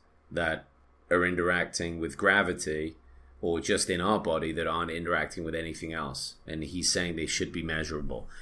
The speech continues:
which I thought was a fascinating way of putting it. And then G-, uh, J-, Rogan made the joke, "Well, that's because it's Jesus and you can't measure God." <laughs> Obviously,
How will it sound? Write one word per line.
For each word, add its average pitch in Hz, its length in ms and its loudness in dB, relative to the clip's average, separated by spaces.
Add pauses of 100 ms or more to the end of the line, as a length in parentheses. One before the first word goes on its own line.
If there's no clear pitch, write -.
which 131 180 6
I - 120 12
thought 170 160 8
was 135 120 10
a 107 60 4
fascinating 104 580 6
way 101 140 6
of 95 80 6
putting 117 260 8
it. 80 140 0 (220)
And 120 100 6
then 127 160 8
G-, 104 680 4
uh, 104 40 -4 (200)
J-, 120 180 -2
Rogan 117 300 10
made 110 120 4
the 95 80 0
joke, 92 280 4
"Well, 92 400 6 (260)
that's 98 220 6
because 98 500 2
it's - 240 0
Jesus 78 580 0
and 82 200 -2
you 82 80 -4
can't 80 280 -4
measure 80 300 -2
God." 69 400 -2 (560)
<laughs> 113 540 -2
Obviously, 92 680 2